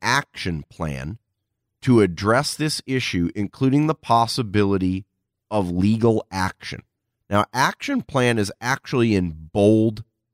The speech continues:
text. And I've, I've, I found this a couple of weeks ago, this text, and I have yet to be able to find said action plan. But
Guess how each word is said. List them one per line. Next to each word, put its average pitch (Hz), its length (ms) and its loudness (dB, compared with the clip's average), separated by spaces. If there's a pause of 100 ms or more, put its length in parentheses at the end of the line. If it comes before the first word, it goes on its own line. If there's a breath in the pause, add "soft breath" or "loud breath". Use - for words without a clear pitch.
(140)
text. - 580 -4 (920)
And 120 680 0 (580)
I've, 147 440 0
I've, 139 560 -2
I 107 160 2
found 151 440 0
this 110 360 -2 (340)
a 101 80 -6
couple 151 360 -2
of 101 80 4
weeks 90 360 -2
ago, 78 480 -4 (420)
this 110 260 2
text, - 680 -6 (160)
and 113 280 0
I 131 200 2
have 120 240 0
yet 117 340 0
to 123 140 -4
be 110 320 0
able 104 240 0
to 101 440 2
find 98 840 0 (280)
said 107 540 -2 (140)
action 92 580 -6
plan. 69 520 -12 (560)
But 127 420 2